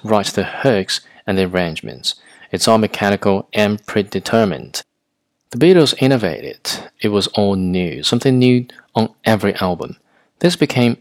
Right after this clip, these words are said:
even more pronounced with the release of Rubber Soul. Things got progressively newer with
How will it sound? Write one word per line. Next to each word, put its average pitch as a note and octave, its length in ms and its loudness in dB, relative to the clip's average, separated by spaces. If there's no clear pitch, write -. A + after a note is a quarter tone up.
even G#2 260 2
more F#2+ 400 2
pronounced F#2 580 -2
with F#2 100 -6
the F#2 60 -2
release F#2 520 -2
of F#2 180 -4
Rubber F#2+ 220 0
Soul. - 360 -2
Things E3+ 280 4
got B2+ 240 -2
progressively G#2+ 720 -2
newer F#2+ 480 -2
with - 220 -16